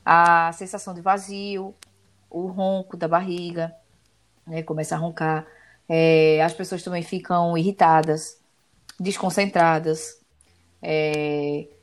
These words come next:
você olha no relógio, é outro, eu gosto muito também de dar essa,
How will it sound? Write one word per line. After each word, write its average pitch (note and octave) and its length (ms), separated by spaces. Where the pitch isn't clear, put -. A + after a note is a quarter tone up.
você F#3 260
olha G3+ 260
no G3+ 100
relógio, F3+ 640
é E3 140
outro, F3+ 540
eu D#3 100
gosto E3 240
muito E3+ 120
também F3 320
de D#3+ 100
dar E3 120
essa, E3 500